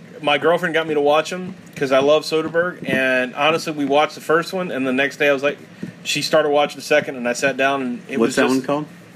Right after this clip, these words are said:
Speaker 1: uh, X X L.
Speaker 2: Sure it is.
Speaker 1: It was good.
Speaker 2: I'm a man sitting across from you making fun of you for watching Magic
Speaker 1: <laughs>
Speaker 2: Mike. Buffy the Vampire Slayer is my favorite show
Speaker 1: I know a lot of people. I, I
Speaker 2: of
Speaker 1: just,
Speaker 2: all time.
Speaker 1: I, I, I, I don't condescend anybody for watching.
Speaker 2: I've seen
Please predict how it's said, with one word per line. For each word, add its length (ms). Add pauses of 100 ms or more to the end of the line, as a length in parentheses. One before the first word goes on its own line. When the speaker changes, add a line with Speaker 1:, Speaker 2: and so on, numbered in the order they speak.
(260)
Speaker 1:
uh, 300
X 220
X 220
L. 320
Speaker 2:
Sure 240
it 60
is. 340 (340)
Speaker 1:
It 100
was 140
good. 380 (500)
Speaker 2:
I'm 240
a 40
man 340
sitting 240
across 320
from 120
you 100
making 300
fun 180
of 40
you 120
for 120
watching 360
Magic 380
Speaker 1:
<laughs> 60
Speaker 2:
Mike. 840
Buffy 240
the 80
Vampire 440
Slayer 380
is 220
my 200
favorite 580
show 400
Speaker 1:
I 80
know 100
a 20
lot 160
of 80
people. 160
I, 140
I 120
Speaker 2:
of 80
Speaker 1:
just, 100
Speaker 2:
all 260
time. 600 (100)
Speaker 1:
I, 60 (240)
I, 200
I, 60 (240)
I 20
don't 240 (840)
condescend 420
anybody 280
for 100
watching. 380
Speaker 2:
I've 60
seen 200